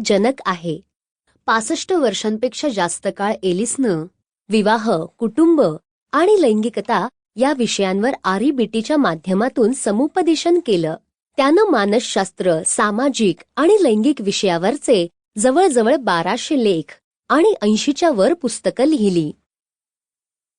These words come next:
एकोणीसशे बासष्ट साली एलिसनं त्याचं पहिलं आणि सगळ्यात महत्त्वाचं पुस्तक प्रसिद्ध केलं आणि त्याचं नाव होतं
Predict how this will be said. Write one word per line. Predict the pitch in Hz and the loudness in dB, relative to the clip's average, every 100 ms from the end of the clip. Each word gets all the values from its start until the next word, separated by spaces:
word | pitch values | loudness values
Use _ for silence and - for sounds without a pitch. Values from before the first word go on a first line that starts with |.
| - | -4
एकोणीसशे | 285 381 381 - 415 | 0 4 4 2 0
बासष्ट | 220 185 214 - 214 | 0 0 -4 -4 -4
साली | 220 175 302 262 214 _ _ - | -2 -2 0 0 -2 _ _ 0
एलिसनं | 254 320 381 415 349 | 4 6 6 2 2
त्याचं | 220 - - | 0 2 -2
पहिलं | - 180 214 208 156 - _ - | 0 0 2 4 2 -4 _ -4
आणि | 269 370 | 2 2
सगळ्यात | - 240 196 170 294 415 226 | 2 -2 -2 0 0 2 0
महत्त्वाचं | 185 190 - 233 208 285 | 0 0 0 -4 -2 -4
पुस्तक | 226 - 254 285 | -4 -4 -6 -4
प्रसिद्ध | 196 180 - 175 214 226 | 0 0 0 0 0 0
केलं | 190 160 151 - _ _ - | 0 0 -4 -10 _ _ -6
आणि | 214 208 214 | 0 2 2
त्याचं | 208 190 208 196 | 0 0 0 2
नाव | 175 180 | 2 2
होतं | 202 202 285 | 0 2 2